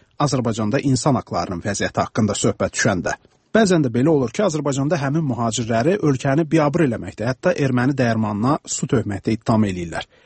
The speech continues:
Azərbaycanın Müdafiə Nazirinin keçmiş müavini İsa Sadıqov bir müddət həbsdə yatandan sonra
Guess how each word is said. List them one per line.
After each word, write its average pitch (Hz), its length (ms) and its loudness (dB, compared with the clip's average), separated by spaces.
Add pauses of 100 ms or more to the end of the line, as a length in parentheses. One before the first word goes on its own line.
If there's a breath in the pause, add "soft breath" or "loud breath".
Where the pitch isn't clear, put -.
(260 loud breath)
Azərbaycanın 220 520 2
Müdafiə 185 320 0
Nazirinin 143 440 -2
keçmiş 151 400 -2
müavini 131 500 2
İsa 135 220 -2
Sadıqov 151 560 0
bir 165 160 4
müddət 113 340 -4
həbsdə 135 300 0
yatandan 123 360 2
sonra 160 300 2